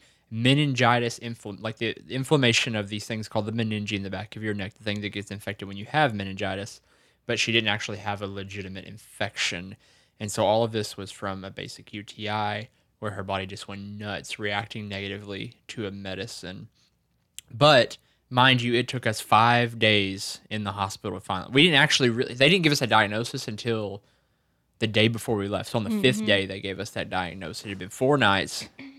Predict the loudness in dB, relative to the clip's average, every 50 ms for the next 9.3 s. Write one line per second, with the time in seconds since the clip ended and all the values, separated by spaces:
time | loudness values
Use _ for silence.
0 | -20 -16 0 4 6 8 8 6 6 2 -2 -4 -6 -6 -8 -10 -12 -16 _ _
1 | _ _ _ _ -10 -8 -8 -8 -4 -2 -2 -2 -2 -2 -6 -10 -8 -6 -6 -6
2 | -6 -8 -10 -14 -12 -12 -12 -12 -10 -10 -12 -12 -12 -12 -12 -10 -10 -12 -12 -12
3 | -14 -14 -14 -14 -16 -16 _ _ _ _ _ _ _ _ _ _ _ _ _ _
4 | _ _ _ _ _ _ -2 0 0 0 0 -2 -2 -4 -4 -2 -2 -4 -4 -6
5 | -8 -10 -10 -14 -16 -12 -10 -8 -8 -8 -10 -12 -12 -14 -14 -14 -16 _ _ _
6 | _ _ _ _ _ _ _ _ _ _ _ _ _ _ _ _ _ _ _ _
7 | -6 -4 -4 -4 -6 -8 -12 -12 -14 -18 -16 -8 -4 -2 -2 -2 0 -2 -2 -4
8 | -6 -6 -8 -8 -8 -8 -10 -10 -10 -10 -8 -8 -10 -12 -12 -8 -4 -4 -2 -2
9 | -4 -4 -4 -4 -6 -6